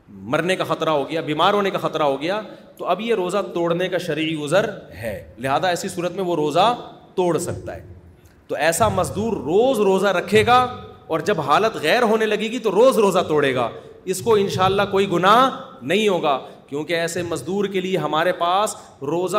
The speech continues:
چھوڑنے کی دلیل نہیں ہے، توڑنے کی شرعی دلیل موجود ہے۔ تو ہم نے اللہ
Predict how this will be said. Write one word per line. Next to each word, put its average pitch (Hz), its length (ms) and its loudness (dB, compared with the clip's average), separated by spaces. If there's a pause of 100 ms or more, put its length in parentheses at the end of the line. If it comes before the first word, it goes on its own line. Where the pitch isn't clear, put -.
(220)
چھوڑنے 185 440 0
کی 220 120 -4
دلیل 190 280 2
نہیں 185 260 2
ہے، 143 280 -4 (160)
توڑنے 190 360 4
کی 226 100 -2
شرعی 202 240 0
دلیل 220 600 2 (120)
موجود 143 380 -4
ہے۔ 107 80 -6
تو 139 160 -2
ہم 175 80 -2
نے 233 100 0
اللہ 208 220 2